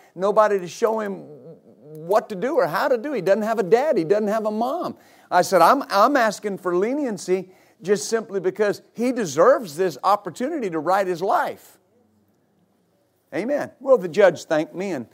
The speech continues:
and, uh, uh, they brought the other old, uh, minister up, and, uh, uh, the judge said, "Well, you know, uh, uh, what, what do you have to say?" And, uh, you know, what he said was this. He said, "Well,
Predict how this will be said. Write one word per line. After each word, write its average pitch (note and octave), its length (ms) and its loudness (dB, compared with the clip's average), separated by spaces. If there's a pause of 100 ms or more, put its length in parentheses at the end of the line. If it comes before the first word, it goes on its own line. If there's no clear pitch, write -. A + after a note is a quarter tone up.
(260)
and, D3 300 -4
uh, B2+ 200 -2 (280)
uh, C#3+ 240 0 (100)
they E3 200 4
brought F#3 400 0
the F3 60 2
other G#3+ 220 4
old, E3 360 -2 (560)
uh, D#3 240 0
minister D#3 480 -2
up, - 340 -2 (260)
and, D#3 280 -2
uh, C#3 220 0 (340)
uh, C#3+ 320 2 (120)
the C#3 140 -6
judge E3 300 0
said, E3 260 -2
"Well, D3+ 140 -6
you E3 100 -4
know, E3 240 0
uh, D3 240 2 (300)
uh, C#3+ 280 0
what, E3+ 300 0
what F3 140 2
do F3+ 80 -2
you G#3+ 120 -2
have D3+ 220 -2
to A#2+ 60 -18
say?" C#3 320 0 (400)
And, F3 280 0
uh, D3 200 2 (340)
you B3+ 160 -2
know, A#3 380 2 (560)
what A3 220 6
he G#3+ 180 -2
said A3+ 260 -4
was F#3 160 -4
this. F#3+ 260 -2
He F3 140 -8
said, D#3+ 240 -4
"Well, F#3+ 420 8